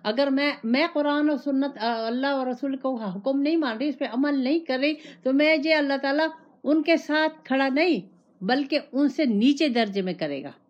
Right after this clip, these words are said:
ان کو تو اللہ تعالیٰ نے مغضوب علیہ کر دیا، ان کو تو اللہ تعالیٰ نے ہٹا دیا، وہ اب ختم ہو گئے۔ اب ان کے، آ، کچھ بھی ہو، وہ اب، آ، تورات اور زبور پہ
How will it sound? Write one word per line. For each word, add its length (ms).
ان 200
کو 80
تو 140
اللہ 240
تعالیٰ 260
نے 200
مغضوب 540
علیہ 460
کر 140
دیا، 300
ان 180
کو 120
تو 100
اللہ 180
تعالیٰ 280
نے 100
ہٹا 300
دیا، 160
وہ 300
اب 200
ختم 340
ہو 140
گئے۔ 100
اب 220
ان 140
کے، 200
آ، 40
کچھ 160
بھی 180
ہو، 180
وہ 320
اب، 380
آ، 100
تورات 480
اور 80
زبور 380
پہ 120